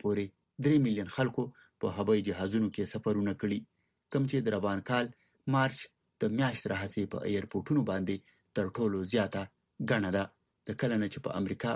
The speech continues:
او نړۍ کې د کورونا وبا خورېدل زیات شوي، خو د کورونا وایرس له کبله د تیر کال په نسبت دا ځل د نیمې نه زیات خلکو سفرونه نه دي کړي. د امریکې وفاقي حکومت په خلکو باندې زور راوړی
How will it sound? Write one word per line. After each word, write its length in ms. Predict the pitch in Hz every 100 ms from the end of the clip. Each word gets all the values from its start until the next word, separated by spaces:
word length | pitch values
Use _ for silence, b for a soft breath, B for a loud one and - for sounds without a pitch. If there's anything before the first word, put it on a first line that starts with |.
| -
او 60 | 104
نړۍ 260 | 104 127
کې 100 | 117 104
د 80 | 95
کورونا 320 | 101 101 95 92
وبا 280 | 95 101 98 B B B _
خورېدل 420 | 120 101 95 95 87
زیات 200 | 101 92 -
شوي، 220 | 95 101 - _ _ _ _
خو 100 | - 107
د 20 | 95 90
کورونا 300 | 104 101 98
وایرس 320 | 95 101 117 -
له 60 | 104
کبله 260 | 107 120 117 B B B
د 120 | - 165
تیر 140 | 156 139
کال 140 | 92 90
په 120 | 98
نسبت 300 | 92 - 107 - _ - 131
دا 80 | 127
ځل 120 | 120 110
د 60 | 107
نیمې 160 | 104 101
نه 80 | 95 95
زیات 200 | 107 - -
خلکو 280 | 104 - 95 - _ -
سفرونه 420 | 110 110 101 95 95
نه 40 | 107
دي 60 | 104 -
کړي. 200 | 101 147 - _ _ _ _ _ -
د 20 | -
امریکې 280 | 104 98 110
وفاقي 460 | 101 - 92 117 101
حکومت 300 | 98 117 127
په 100 | - -
خلکو 220 | 110 110
باندې 300 | 101 98 95
زور 140 | 120 127
راوړی 320 | 120 117 120